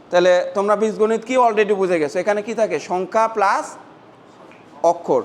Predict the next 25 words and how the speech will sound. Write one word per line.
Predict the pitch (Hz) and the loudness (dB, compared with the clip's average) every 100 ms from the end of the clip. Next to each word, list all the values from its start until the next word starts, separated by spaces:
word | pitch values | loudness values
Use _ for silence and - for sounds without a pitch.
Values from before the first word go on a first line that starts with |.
| - - | -4 -8
দুইটাই | 180 254 254 | -4 2 2
থাকে। | 226 180 143 113 - - | 2 0 -2 -4 -8 -6
আর | 156 | -4
শুধু | 160 254 254 | -4 -4 -4
সংখ্যা | 277 277 277 277 | -2 -4 -2 -2
থাকে | 285 277 | 0 -2
কিসে? | 226 226 302 320 - - | -6 -2 -2 -2 -10 -6
পাটিগণিতে। | 190 185 180 151 131 113 110 - - | -2 0 0 0 -2 -4 -6 -12 -6
তাহলে | 202 | 0
আমরা | 208 220 226 | 2 2 2
যখন | 233 254 202 | 0 -2 -2
যোগটা | 208 226 220 - 208 | 0 0 0 -2 -2
শিখব, | 208 196 180 247 294 - - 165 | -2 -8 0 0 -2 -8 -10 -4
দেখো, | 175 180 | -2 0
যোগের | 147 208 214 180 | 0 0 0 -2
বিষয়টা | 170 214 202 208 | -4 -2 -2 -4
এখানে | 190 190 185 | -2 0 0
আছে। | 170 185 160 - - | 0 -2 -4 -8 -16
একবারে | - 214 226 233 - | -8 -4 -2 -2 -6
সিম্পল | 226 240 220 233 226 - - - - | -6 -6 -2 0 -2 -6 -18 -20 -12
নিয়ে | 190 202 | -2 0
যদি | 190 190 | 2 2
আমি | 180 180 | 2 2
কথা | 190 202 | 0 2
বলি, | 190 190 156 | 2 0 -2